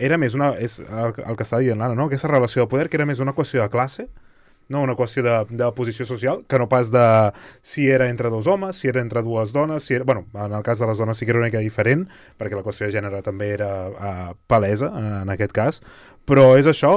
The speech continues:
vull dir, si tu eres d'una posició social superior i eres la part activa de, de l'acte sexual, no passava ben bé res, vale? O si tenies càstigs lleus,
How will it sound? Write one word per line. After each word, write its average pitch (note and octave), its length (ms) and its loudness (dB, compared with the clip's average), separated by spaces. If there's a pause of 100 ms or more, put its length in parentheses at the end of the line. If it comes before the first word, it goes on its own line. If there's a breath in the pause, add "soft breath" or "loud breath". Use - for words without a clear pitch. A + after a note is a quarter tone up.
(140)
vull B2 140 4
dir, A#2 260 2
si B2+ 320 -4
tu D#3+ 240 2
eres D3 240 2
d'una C#3+ 160 0
posició C#3 320 -2
social C3 320 -4
superior C3+ 460 2 (340 soft breath)
i A#2 160 0
eres B2+ 240 2
la B2 80 2
part B2 240 0
activa C3 540 2
de, B2+ 140 4 (340)
de B2 100 2
l'acte A#2 240 0
sexual, B2+ 440 -2 (1000 soft breath)
no G#3 160 2
passava A#2 320 2
ben G#2+ 180 0
bé G2+ 80 4
res, A#2+ 540 2
vale? A#2+ 260 2
O B2 160 0
si A#2 160 -6
tenies A2+ 400 -4
càstigs A2 400 -6
lleus, D3 380 -4